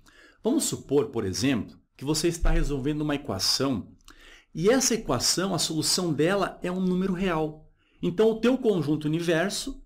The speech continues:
é o conjunto dos números reais. Agora, por outro lado, se você estiver resolvendo uma equação e essa equação é um número inteiro, a resposta dela, A solução dela é um número inteiro.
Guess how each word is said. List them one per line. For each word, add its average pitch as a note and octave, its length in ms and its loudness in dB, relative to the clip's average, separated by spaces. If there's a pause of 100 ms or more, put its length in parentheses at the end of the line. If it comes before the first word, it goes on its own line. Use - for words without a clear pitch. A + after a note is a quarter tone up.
(100)
é C#4 100 -2
o C4+ 100 -2
conjunto C#3 580 -2
dos D3 180 -2
números A2 340 0
reais. - 600 -8 (300)
Agora, F#3 260 0
por G3+ 160 0
outro A3 220 4
lado, D3+ 300 0
se - 100 -8
você D#3+ 240 -2
estiver F3+ 300 0
resolvendo E3 380 -2
uma E3 120 -2
equação C3 760 -2 (460)
e D#3+ 140 2
essa G#3+ 200 2
equação F#3+ 720 -2
é G#3 60 -4
um F#3+ 100 0
número G3 220 2
inteiro, E3+ 640 0
a G#2 80 -10
resposta G#2+ 560 -4
dela, F#2 400 -8 (180)
A G#2+ 60 -10
solução B2+ 440 -2
dela C3+ 160 0
é - 20 -2
um D3 40 -2
número D3+ 180 2
inteiro. A#2 460 -2